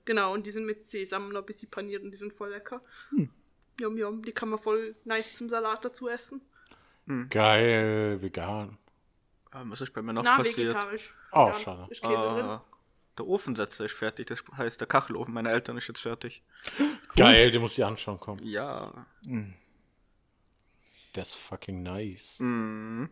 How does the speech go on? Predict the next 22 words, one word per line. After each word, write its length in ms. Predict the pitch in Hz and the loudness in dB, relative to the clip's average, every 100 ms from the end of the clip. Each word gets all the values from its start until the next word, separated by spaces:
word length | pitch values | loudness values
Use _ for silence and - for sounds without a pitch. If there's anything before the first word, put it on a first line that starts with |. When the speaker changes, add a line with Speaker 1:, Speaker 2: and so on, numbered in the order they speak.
| _ | _
Speaker 1:
Hm. 680 | 202 208 214 233 226 190 185 _ _ | -8 -6 -4 -4 -6 -8 -14 _ _
Speaker 3:
Und 100 | 131 | -6
Speaker 2:
Mhm. 460 | 131 120 113 104 123 | -2 -2 -4 -8 -8
Speaker 3:
mehr 160 | 104 | -6
ist 100 | 107 | -6
eigentlich 320 | - 113 - - | -8 -8 -10 -12
nicht 160 | - | -14
passiert. 320 | - - 127 - - - - - _ _ _ _ _ _ _ _ _ _ _ _ _ _ _ - | -12 -10 -10 -12 -20 -18 -18 -20 _ _ _ _ _ _ _ _ _ _ _ _ _ _ _ -6
Speaker 2:
Ja. 360 | 185 113 120 117 - _ _ _ _ _ _ _ _ _ _ - | 0 4 2 0 -10 _ _ _ _ _ _ _ _ _ _ 2
Und 300 | 202 214 - | 2 2 2
Nugget, 680 | 139 147 147 - - - - | 4 6 4 0 -8 -10 -2
was 200 | 269 - | 4 6
ging 220 | 196 165 | 8 8
bei 100 | 123 | 6
dir? 420 | 107 110 117 107 - _ _ _ _ _ _ _ _ _ _ _ _ _ _ _ _ _ _ _ _ _ _ _ _ _ _ 120 | 6 4 4 4 -4 _ _ _ _ _ _ _ _ _ _ _ _ _ _ _ _ _ _ _ _ _ _ _ _ _ _ 0
Speaker 4:
League 640 | 127 185 226 226 - - - | 4 6 6 4 0 -4 4
of 280 | 156 151 120 | 4 4 -2
Legends? 840 | 120 120 - - 143 165 277 240 | -2 -2 -2 -6 -2 -2 -2 -4
Speaker 1:
Ich 100 | 214 | -4
hab 160 | 233 - | -4 -6
kurz 180 | 240 | -8
überlegt, 840 | 240 220 220 220 226 226 - - | -6 -4 -2 0 0 -2 -10 -16